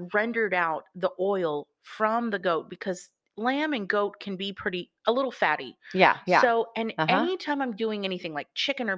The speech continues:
Speaker 1: beef that ha-, or even pork that have a lot of fat, I will use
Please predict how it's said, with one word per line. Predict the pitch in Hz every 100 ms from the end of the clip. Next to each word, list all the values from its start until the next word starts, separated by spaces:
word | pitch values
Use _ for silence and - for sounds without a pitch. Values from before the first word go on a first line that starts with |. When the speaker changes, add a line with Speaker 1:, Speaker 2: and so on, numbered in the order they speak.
| 180
Speaker 1:
beef | 214 220 202 - - - _
that | 202 190
ha-, | - -
or | 180 -
even | 262 294 226
pork | 240 175 - _ - -
that | 202 196
have | 202 220
a | 214
lot | 202 196
of |
fat, | - 190 180 180 - _ - - _ -
I | 208 226
will | 208 214 196 175 -
use | 185 180 254 294 285 220 190